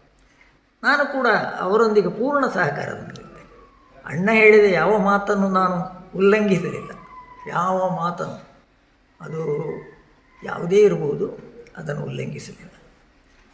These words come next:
ಹಾಗಾಗಿ ನಾವು ಈ ಹೊತ್ತು ಕೌಟುಂಬಿಕವಾಗಿ ದೇವರ ದಯೆಯಿಂದ, ಗೋಪಾಲಕೃಷ್ಣನ ಅನುಗ್ರಹದಿಂದ, ನೀವು ನನ್ನ ಹತ್ರ ಒಂದು ಮಾಡಿಸಿದ್ರಲ್ಲ, ಮಣಿಪುರದ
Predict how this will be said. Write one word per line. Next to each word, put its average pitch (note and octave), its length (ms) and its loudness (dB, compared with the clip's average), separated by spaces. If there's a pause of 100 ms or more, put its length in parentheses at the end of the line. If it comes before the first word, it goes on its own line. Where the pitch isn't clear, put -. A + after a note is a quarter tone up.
(220)
ಹಾಗಾಗಿ F#3 460 0
ನಾವು F3 600 -4
ಈ F3+ 100 0
ಹೊತ್ತು F#3+ 400 0
ಕೌಟುಂಬಿಕವಾಗಿ E3 960 -4
ದೇವರ E3 320 -2
ದಯೆಯಿಂದ, E3 320 -4
ಗೋಪಾಲಕೃಷ್ಣನ E3 840 -6
ಅನುಗ್ರಹದಿಂದ, E3 680 -2 (520)
ನೀವು E3+ 160 -4
ನನ್ನ D#3+ 200 -2
ಹತ್ರ E3+ 220 -6
ಒಂದು D#3+ 520 -4 (140)
ಮಾಡಿಸಿದ್ರಲ್ಲ, D3 920 -6
ಮಣಿಪುರದ E3 480 -2